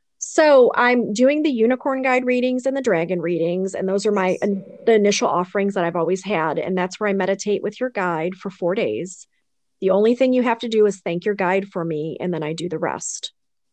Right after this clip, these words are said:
Speaker 1: So, um, and I'm sched-, right now I'm scheduling for mid-November, and I know we're taping this in October, so I don't know how far off we'll be by the time you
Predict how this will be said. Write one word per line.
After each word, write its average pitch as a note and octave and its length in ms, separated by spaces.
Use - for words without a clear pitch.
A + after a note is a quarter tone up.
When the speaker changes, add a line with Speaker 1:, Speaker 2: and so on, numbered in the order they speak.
Speaker 1:
So, D3+ 640
um, D#3 320
and F3+ 160
I'm F#3 260
sched-, D3 400
right A3 280
now G#3+ 160
I'm G3+ 80
scheduling F3+ 760
for F3 360
mid-November, E3 840
and D3 300
I G3+ 80
know F#3 100
we're F3+ 120
taping F3+ 360
this E3+ 180
in F#3 80
October, D#3+ 600
so D3+ 400
I G3 40
don't F3 140
know D#3+ 80
how E3 160
far E3 280
off E3+ 220
we'll F3 160
be E3+ 240
by D3+ 100
the D#3+ 120
time D3 300
you C#3 280